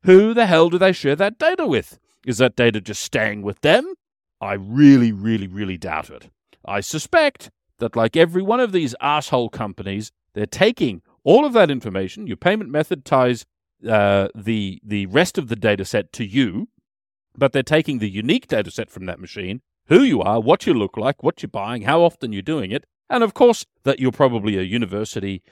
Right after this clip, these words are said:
student at Waterloo. So all of that information is either knowable or derivable from, uh,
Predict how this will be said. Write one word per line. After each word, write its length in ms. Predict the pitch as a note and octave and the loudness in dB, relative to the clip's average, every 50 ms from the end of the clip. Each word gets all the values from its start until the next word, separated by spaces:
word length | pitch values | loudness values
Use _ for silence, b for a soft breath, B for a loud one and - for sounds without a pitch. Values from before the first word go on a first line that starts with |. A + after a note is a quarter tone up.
| _ _ | _ _
student 460 | - - - D#3 D3 B2+ G#2 G#2 G#2+ | -16 -8 0 0 0 0 0 0 0
at 160 | B2 C3 - | 0 0 0
Waterloo. 560 | G2 G#2 B2+ C3+ G#2+ F#2 E2+ F2 F2+ A2 F3 F#3+ _ _ _ _ | -2 -2 -2 -2 -2 -4 -8 -6 -6 -6 -6 -8 _ _ _ _
So 160 | - - F#3+ | -6 -4 -2
all 140 | A3+ C4+ A3+ | 0 0 0
of 100 | C3 G#2+ | 0 2
that 160 | - A#3 C4+ | 2 4 4
information 600 | B3 E3 A#2+ C3 A2+ G#2+ G2+ G2+ - A2+ G#2 G2+ - | 2 -2 -4 -6 -6 -6 -6 -6 -8 -10 -14 -10 -6
is 280 | G#2 G#2 G#2 F#2 F2+ - - | -4 -4 -4 -4 -6 -6 -4
either 260 | G#2 G2+ G2 F2+ G2 | -2 -2 -2 -2 -4
knowable 580 | G#2 B2 D3+ F3 F#3 F3 C#3+ G#2+ A2 A2 G#2+ F#2+ | 0 2 2 4 4 4 2 2 0 -2 -2 -2
or 120 | G#2+ G2+ | -4 -4
derivable 800 | F#2 F#2+ G2+ F#2+ G#2+ C#3 F3 G#3+ G#3+ B2+ A2 F2+ F2+ F2+ G2+ A2 _ _ _ | -4 -4 -6 -4 0 2 4 4 4 2 -2 -8 -8 -10 -10 -10 _ _ _
from, 480 | _ - - C3+ B2 A#2 A2 G#2+ G#2+ - _ - | _ -2 0 2 2 2 0 -4 -8 -12 _ -10
uh, 600 | - G2+ G2 F#2+ F#2+ G2 F#2+ F#2 F#2 F#2 F2+ | -4 -2 0 0 2 2 2 0 0 -2 -4